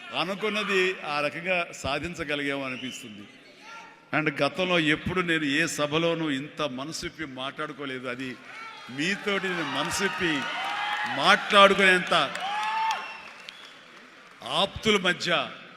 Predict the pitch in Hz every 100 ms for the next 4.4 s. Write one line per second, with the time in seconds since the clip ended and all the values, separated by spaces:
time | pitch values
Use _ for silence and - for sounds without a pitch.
0 | 139 147 160 131 151 175 - 208 180 160
1 | 170 - 185 156 156 151 151 143 - 139
2 | - - - - - - - - - 135
3 | 143 123 143 170 190 180 165 156 - 180
4 | 156 165 156